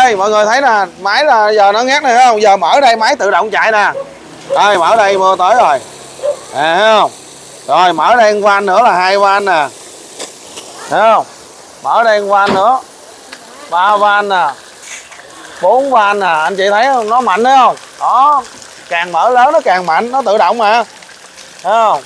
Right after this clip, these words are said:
Đó. Thấy không? Khóa lại. Khóa lại van, tức là nó xài bốn van cùng lúc anh chị nè, thấy không? Đó,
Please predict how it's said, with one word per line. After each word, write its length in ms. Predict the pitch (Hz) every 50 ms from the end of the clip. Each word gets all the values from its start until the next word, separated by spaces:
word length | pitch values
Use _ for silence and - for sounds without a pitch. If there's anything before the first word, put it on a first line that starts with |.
| -
Đó. 500 | 131 131 147 165 185 202 208 202 190 170 - - - - - - - - - - - - - -
Thấy 100 | 160 165 175
không? 200 | 180 175 165 156 -
Khóa 260 | 165 175 190 214 208
lại. 400 | 165 139 135 139 151 156 160 156 139 - - - - - - - - - - - - - - -
Khóa 220 | 170 175 196 226 220
lại 240 | 180 151 156 170
van, 380 | 180 180 170 180 190 190 185 180
tức 160 | 160 180 285
là 80 | 254 -
nó 200 | 190 214 254 254 - - -
xài 200 | 196 180 175 185
bốn 280 | 190 226 285 330 302
van 240 | 277 247 220 233 214
cùng 240 | 190 185 190 220 240
lúc 140 | 269 302 320
anh 120 | 294 254
chị 100 | 214 196
nè, 80 | 220 240
thấy 400 | 220 208 220 240 254 262 254 202
không? 100 | 151 - -
Đó, 480 | 139 143 160 185 220 254 277 294 269